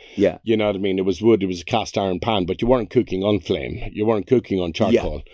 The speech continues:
Speaker 2: So it was conduit of heat to get to the pan, and the pan was cast iron, and
Speaker 1: Yeah.
Speaker 2: it always left an indelible feeling on the meat or whatever you cooked in it.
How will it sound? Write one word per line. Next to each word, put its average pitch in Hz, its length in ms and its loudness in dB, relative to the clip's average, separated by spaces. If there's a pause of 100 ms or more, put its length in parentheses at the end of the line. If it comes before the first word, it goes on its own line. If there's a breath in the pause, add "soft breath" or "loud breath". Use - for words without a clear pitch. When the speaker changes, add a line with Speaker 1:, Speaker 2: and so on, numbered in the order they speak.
(200 loud breath)
Speaker 2:
So 110 220 0
it 98 100 -2
was 98 220 -2
conduit 92 460 0
of 87 120 -6
heat 110 280 2
to 98 100 -2
get 95 260 0
to 92 80 -6
the 82 100 -6
pan, 90 420 0 (320 loud breath)
and 101 120 -4
the 92 60 -4
pan 107 300 -2
was 87 180 -2
cast 95 340 -4
iron, 85 360 0 (240 loud breath)
and 98 100 -4
Speaker 1:
Yeah. 90 80 0
Speaker 2:
it 95 60 -4
always 101 320 -2
left 92 240 -4
an 95 160 0
indelible 92 680 -4 (320)
feeling 90 460 0
on 87 180 0
the 90 80 -2
meat 92 300 0
or - 20 -2
whatever 90 280 -2
you 85 120 -2
cooked 98 300 0
in 82 120 0
it. 71 100 -6